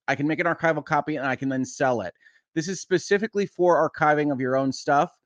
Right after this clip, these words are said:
and it is not something that you can transfer separate from the physical copy that you have. In fact, the next section says,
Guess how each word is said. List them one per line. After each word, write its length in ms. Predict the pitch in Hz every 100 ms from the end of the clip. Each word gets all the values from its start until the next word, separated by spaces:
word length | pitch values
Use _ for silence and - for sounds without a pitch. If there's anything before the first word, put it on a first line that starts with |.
| _ _ _ _ 156
and 320 | 147 143 143
it 120 | 156
is 220 | 139 131 120
not 520 | 135 139 151 139 -
something 380 | - 151 143 139
that 80 |
you 80 | 139
can 160 | 139 127
transfer 500 | - 143 143 - 139
separate 560 | - 151 143 147 143
from 300 | - 143 139
the 80 | 131
physical 380 | - 151 127 139
copy 340 | - 131 127
that 80 | 117
you 100 | 110
have. 260 | 120 156 104
In 120 | 110
fact, 340 | - 135 - _ _ _
the 80 | 170
next 240 | 175 - -
section 340 | 202 - 170
says, 340 | 143 143 120